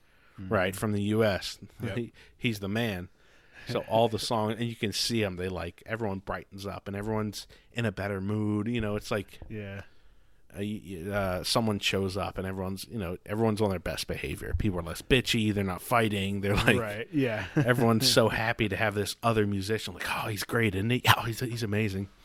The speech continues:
Speaker 1: <laughs> Nice.
Speaker 2: Um,
Speaker 1: Yeah, that's
Speaker 2: and,
Speaker 1: awesome.
Speaker 2: and there, there's one more conversation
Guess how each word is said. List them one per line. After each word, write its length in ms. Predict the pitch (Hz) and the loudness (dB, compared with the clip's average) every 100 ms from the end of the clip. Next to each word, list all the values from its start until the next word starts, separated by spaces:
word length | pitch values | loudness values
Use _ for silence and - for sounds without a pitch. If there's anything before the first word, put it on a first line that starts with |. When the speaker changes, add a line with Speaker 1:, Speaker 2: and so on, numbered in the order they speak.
| - - - | -20 -10 -2
Speaker 1:
<laughs> 0 | 147 151 - 139 - 143 - - - _ | 0 0 0 -2 -6 -12 -12 -14 -16 _
Nice. 500 | 101 85 87 82 82 | -14 -12 -12 -12 -14
Speaker 2:
Um, 0 | - - - - - - - - - | -16 -20 -20 -16 -14 -14 -18 -20 -16
Speaker 1:
Yeah, 140 | 101 95 | -12 -4
that's 120 | 104 | 2
Speaker 2:
and, 140 | 123 | 2
Speaker 1:
awesome. 160 | 98 120 | 2 0
Speaker 2:
and 100 | 123 | 4
there, 140 | 127 | 6
there's 280 | 123 120 113 | 6 4 2
one 340 | 110 117 131 131 | 0 4 4 6
more 180 | 127 123 | 4 2
conversation 1000 | - 110 101 - 113 104 - 90 87 | 0 -2 -2 -2 -2 -2 -4 -8 -10